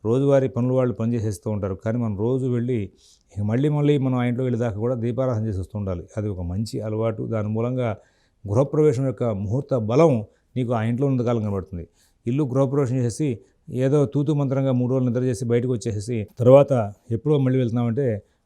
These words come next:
ఆ రెండోసారి నువ్వు పునఃప్రవేశం చేసిన ముహూర్తం ప్రభావమే మంచి అయితే మంచి, చెడు అయితే చెడు నిన్ను ఎఫెక్ట్ చేస్తూ ఉంటుంది. కాబట్టి గృహప్రవేశం నాటి నుంచి ఆ ఇంట్లో దీపారాధన చేయడానికి అలవాటు పడేలాగా నువ్వు దేవుడి మందిరాన్ని శుభ్రంగా నిర్మాణం చేయించుకుని, పూర్తిగా దానికి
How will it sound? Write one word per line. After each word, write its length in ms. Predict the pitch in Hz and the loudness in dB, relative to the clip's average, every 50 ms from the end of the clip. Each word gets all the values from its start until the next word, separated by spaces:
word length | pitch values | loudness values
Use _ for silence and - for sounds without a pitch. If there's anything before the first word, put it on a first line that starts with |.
| - - | -8 -4
ఆ 140 | 101 98 | -4 -4
రెండోసారి 580 | 98 98 107 120 131 143 147 143 143 143 139 131 | -2 0 0 2 2 2 2 2 2 2 2 2
నువ్వు 140 | 131 113 - | 0 -2 -2
పునఃప్రవేశం 600 | - 127 135 - - - 135 135 135 104 101 123 | -2 -2 -2 -2 -2 -2 0 0 0 0 -2 -2
చేసిన 180 | 123 107 113 | -2 -2 -2
ముహూర్తం 360 | 113 107 113 113 - 120 113 110 | -2 -2 -2 -4 -4 -4 -4 -4
ప్రభావమే 500 | 101 87 104 110 113 110 113 113 104 - _ _ _ _ _ - | -4 -2 -2 -2 0 0 -2 -4 -4 -6 _ _ _ _ _ -6
మంచి 200 | 101 110 117 127 120 - | -2 -2 0 0 0 0
అయితే 180 | 143 123 131 | 0 0 2
మంచి, 300 | 123 120 120 120 107 135 135 | 0 0 0 0 -2 -4 -4
చెడు 220 | - - 123 127 | -4 -2 -2 0
అయితే 200 | 127 127 107 117 | 0 0 0 -2
చెడు 80 | 117 127 | -2 0
నిన్ను 220 | 127 117 110 107 | 0 -2 -2 -2
ఎఫెక్ట్ 540 | 107 98 98 110 104 85 117 - - - - | -4 -6 -6 -8 -4 -4 -4 -6 -6 -6 -6
చేస్తూ 220 | 98 - - 104 | -6 -6 -6 -6
ఉంటుంది. 300 | 95 90 80 82 82 76 _ _ _ - - - _ _ - | -6 -6 -8 -10 -14 -16 _ _ _ -20 -20 -20 _ _ -2
కాబట్టి 240 | 117 123 143 143 139 | 0 0 0 0 -2
గృహప్రవేశం 560 | 110 110 107 123 123 - 143 143 135 117 131 | -4 -2 -4 -4 -2 -2 -2 -2 -2 -2 -2
నాటి 200 | 131 127 123 113 | -4 -2 -2 -2
నుంచి 280 | 120 113 110 113 160 151 | -4 -4 -4 -4 -4 -2
ఆ 80 | 127 | -2
ఇంట్లో 260 | 117 117 117 117 139 | -2 -2 -2 -4 -4
దీపారాధన 600 | 131 107 117 131 151 170 165 160 160 147 123 120 | -4 -2 -2 -2 -2 0 0 0 2 0 0 -2
చేయడానికి 280 | 127 123 120 120 120 113 | -2 -2 -2 -2 -2 -2
అలవాటు 220 | 113 113 117 117 | 0 0 -2 -2
పడేలాగా 420 | 101 110 107 110 107 107 107 117 135 | -2 -2 -2 -2 -2 -2 -2 -2 -2
నువ్వు 180 | 127 127 113 | -2 -4 -2
దేవుడి 240 | 98 107 117 123 131 | -2 -2 0 0 0
మందిరాన్ని 360 | 123 123 117 113 117 117 113 | -2 -2 -2 -2 -4 -4 -4
శుభ్రంగా 420 | 101 - 107 107 98 113 120 123 120 | -6 -8 -8 -6 -4 -4 -4 -2 -2
నిర్మాణం 400 | 107 104 107 120 123 123 127 120 | -4 -4 -4 -4 -4 -4 -4 -4
చేయించుకుని, 420 | 110 113 117 110 98 110 117 113 | -4 -4 -4 -4 -6 -6 -8 -8
పూర్తిగా 320 | 92 - 117 110 - 123 123 | -8 -8 -8 -6 -2 -2 -2
దానికి 380 | 120 117 113 110 98 107 95 | 0 -2 -2 -4 -4 -6 -8